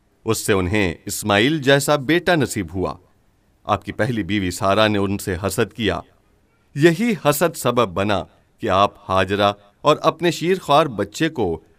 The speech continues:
حکم خدا سے فلسطین سے لے کر مکہ کی جلتی ہوئی سنگلاخ پہاڑوں کی سرزمین میں لے گئے۔ یہ وہ علاقہ تھا جہاں پانی کی ایک بوند بھی دستیاب نہ تھی۔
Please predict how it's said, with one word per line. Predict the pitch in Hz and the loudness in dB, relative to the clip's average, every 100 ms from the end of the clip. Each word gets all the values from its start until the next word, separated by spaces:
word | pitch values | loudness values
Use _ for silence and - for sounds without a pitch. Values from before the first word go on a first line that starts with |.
| _ | _
حکم | 196 202 220 | 2 4 0
خدا | 220 156 143 202 | 0 2 4 2
سے | - 170 - _ _ _ | 0 -4 -4 _ _ _
فلسطین | 110 113 123 - 214 | 0 0 0 0 0
سے | 262 160 | 2 0
لے | 107 117 | 2 0
کر | 135 110 82 - _ _ | 0 -2 -4 -10 _ _
مکہ | 104 104 117 - - 170 | -6 0 0 0 2 2
کی | 170 139 | 2 -4
جلتی | 92 90 127 131 120 | -2 0 0 0 -6
ہوئی | 85 98 98 | -4 -4 -4
سنگلاخ | 73 - 110 104 92 110 104 92 - | -8 -6 -4 -2 2 4 4 2 -4
پہاڑوں | 117 101 101 113 139 | -4 -2 0 0 0
کی | 143 107 | -2 -4
سرزمین | 104 90 92 117 127 | -4 -2 -2 0 0
میں | 127 | 0
لے | 131 127 | 2 0
گئے۔ | 90 80 - _ _ _ _ _ _ _ | 0 -8 -14 _ _ _ _ _ _ _
یہ | 101 98 | -6 -6
وہ | 85 120 127 | 0 4 6
علاقہ | 117 117 - 110 | 6 4 4 -2
تھا | - 82 - _ _ _ - | -2 -12 -16 _ _ _ -4
جہاں | 127 127 156 | 0 2 2
پانی | 156 147 165 196 | 4 2 2 0
کی | 202 | -4
ایک | 117 104 131 90 | -4 0 0 -2
بوند | 85 85 135 220 196 | -14 -2 0 2 2
بھی | 147 151 190 | 0 0 0
دستیاب | 147 139 - 117 113 87 | 0 0 -2 0 0 -2
نہ | 87 104 | -6 -6
تھی۔ | - | -10